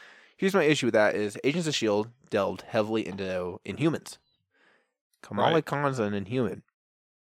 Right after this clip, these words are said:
Speaker 1: So how the fuck <laughs> are you
Speaker 2: Well, I mean,
Speaker 1: gonna
Speaker 2: it's,
Speaker 1: connect?
Speaker 2: if it's not canon, so, right?
Speaker 1: But, yeah, but Kamala Khan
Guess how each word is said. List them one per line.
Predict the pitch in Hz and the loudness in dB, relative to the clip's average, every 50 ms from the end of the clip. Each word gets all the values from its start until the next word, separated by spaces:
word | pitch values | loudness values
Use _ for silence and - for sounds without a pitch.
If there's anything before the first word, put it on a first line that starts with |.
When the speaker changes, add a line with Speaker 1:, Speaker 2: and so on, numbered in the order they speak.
| _ _ _ _ _ - _ | _ _ _ _ _ -20 _
Speaker 1:
So | - - 120 101 | -4 0 2 2
how | 101 - - - 120 131 | 2 0 0 2 2 4
the | 143 131 | 4 2
fuck | 113 - - - 147 117 - 98 - - | 0 -2 2 4 4 6 6 2 2 0
<laughs> | 120 107 - - _ - - 185 202 - - - | 0 0 -2 -12 _ -20 -10 -8 -6 -6 2 4
are | 175 147 | 4 4
you | 120 117 135 | 4 4 6
Speaker 2:
Well, | 147 151 | 8 8
I | 156 | 8
mean, | 160 165 | 8 10
Speaker 1:
gonna | 180 185 | 8 10
Speaker 2:
it's, | 151 | 10
Speaker 1:
connect? | 147 147 143 | 8 6 6
Speaker 2:
if | 147 165 | 6 2
it's | 127 120 | 4 6
not | 127 127 135 131 - | 6 6 6 6 4
canon, | - 135 131 131 123 113 113 113 | 0 -2 -2 0 -2 -4 -6 -8
so, | 110 - - 113 | -8 -6 -6 -4
right? | 110 107 110 117 117 135 | -4 -4 -4 -6 -6 0
Speaker 1:
But, | 139 151 - 58 65 - | 0 0 0 0 -4 -4
yeah, | 175 254 208 131 | -2 0 0 0
but | - 107 104 - - - - _ _ - | 0 0 -2 -2 -6 -12 -14 _ _ -12
Kamala | - 139 135 143 151 143 135 | -6 -2 0 0 0 0 -2
Khan | - - - 160 151 139 127 117 - - - | -4 -4 -2 -2 -2 -2 -4 -4 -6 -8 -12